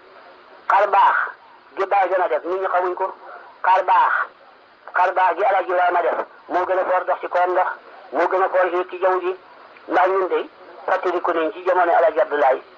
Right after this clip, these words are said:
sun baay ya, naari sharif yi di ñëw, daw at yi ñëw, kër Modou Hafiz, kër Baddi, su ñëwee ne ba ñuy ne kenn du fa ñëwee dugg.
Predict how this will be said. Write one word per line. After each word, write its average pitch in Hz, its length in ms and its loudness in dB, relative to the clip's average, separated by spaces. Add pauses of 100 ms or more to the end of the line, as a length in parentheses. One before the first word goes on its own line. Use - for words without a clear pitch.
(280)
sun 180 160 0
baay 151 260 4
ya, 135 120 0 (520)
naari 170 360 4
sharif 165 280 -4
yi 156 80 -12
di 156 100 -12
ñëw, 151 200 -2 (560)
daw 165 100 0 (120)
at 175 60 -2
yi 165 140 -8
ñëw, 151 200 -4 (360)
kër 170 140 -2
Modou 170 280 -2
Hafiz, 160 300 0 (440)
kër 175 120 0 (100)
Baddi, 147 320 -4 (420)
su 175 60 -4
ñëwee 180 440 0
ne 170 180 -2
ba 160 100 2
ñuy 160 180 -4
ne 156 140 -2
kenn 135 200 -2
du 135 80 -6
fa 120 80 -4
ñëwee 110 300 -8
dugg. - 140 -16